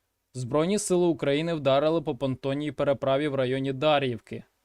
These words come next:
та наведеному мосту у районі Нової Каховки. Про це повідомили в командуванні «Південь».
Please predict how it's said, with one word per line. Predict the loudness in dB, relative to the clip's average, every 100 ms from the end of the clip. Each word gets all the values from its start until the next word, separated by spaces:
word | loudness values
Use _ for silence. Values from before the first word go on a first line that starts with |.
| _ _ _ _ _ -2
та | 0
наведеному | 2 4 4 2 -2 -2 -2
мосту | -2 -2 -2 -2
у | 0
районі | 0 0 0 -2
Нової | -2 0 -2
Каховки. | -2 -4 -4 -4 -4 -8 -14 -14 _ _ _ _ _ -2
Про | -2
це | 2 0
повідомили | 2 2 2 2 2 0
в | -2
командуванні | -4 0 0 2 0 2 0 -2 -6
«Південь». | -4 -4 -4 -6